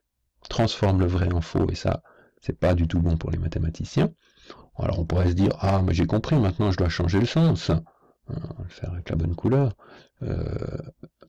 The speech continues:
comme tout à l'heure. Mais si je change le sens, zéro strictement plus grand que zéro n'est pas vrai non plus. Donc, la multiplication par zéro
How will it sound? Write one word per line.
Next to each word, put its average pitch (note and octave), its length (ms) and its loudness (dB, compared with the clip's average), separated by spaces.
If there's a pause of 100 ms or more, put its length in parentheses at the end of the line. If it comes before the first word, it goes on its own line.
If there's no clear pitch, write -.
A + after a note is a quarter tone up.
(200)
comme E2 180 0
tout F2 160 -2
à A2 120 4
l'heure. C3 280 4
Mais F2+ 320 2 (240)
si - 180 -2
je F#2 120 4
change E2+ 260 0
le E2 80 2
sens, G#2+ 280 2
zéro F#2 420 2
strictement F2+ 440 -2
plus E2+ 140 0
grand E2+ 160 -2
que E2+ 80 -4
zéro F2+ 240 2
n'est G2+ 100 2
pas F2 160 0
vrai F2+ 200 2
non F2+ 160 2
plus. G2+ 260 2 (560)
Donc, C3+ 320 4
la G2+ 120 4
multiplication A2+ 840 2
par F#2 220 2
zéro F2 480 2